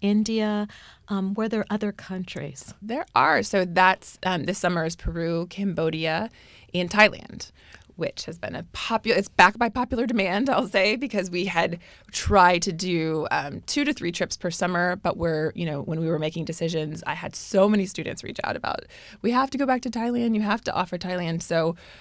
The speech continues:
Speaker 2: we decided we are offering Thailand again. So that's great, um, that we have three trips this summer. We actually, I should mention, have, uh, for the first time,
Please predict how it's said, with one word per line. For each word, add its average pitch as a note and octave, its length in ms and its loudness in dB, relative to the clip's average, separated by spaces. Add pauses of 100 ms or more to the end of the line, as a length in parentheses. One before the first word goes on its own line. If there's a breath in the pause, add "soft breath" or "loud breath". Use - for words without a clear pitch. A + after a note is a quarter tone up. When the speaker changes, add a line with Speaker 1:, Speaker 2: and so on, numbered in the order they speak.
(100)
Speaker 2:
we - 140 -6
decided D#3+ 400 -6
we G3+ 400 -4
are F#3+ 280 -6 (260)
offering G#3 300 -8
Thailand C#4+ 320 -2
again. G#2+ 280 -2
So F3+ 240 2
that's E3+ 240 -2
great, D3+ 400 -4
um, D#3+ 240 -2
that D#3+ 80 -4
we - 80 -4
have E3+ 100 -6
three F#3+ 200 2
trips - 240 -2
this E3 100 -4
summer. F3 420 0 (280 loud breath)
We - 120 2
actually, F#3+ 420 2
I F3 40 -4
should E3+ 200 -6
mention, E3 340 -2
have, D#3+ 560 0
uh, D3+ 160 -4
for D#3+ 160 -4
the E3 100 -4
first E3+ 380 -2
time, D#3 480 -6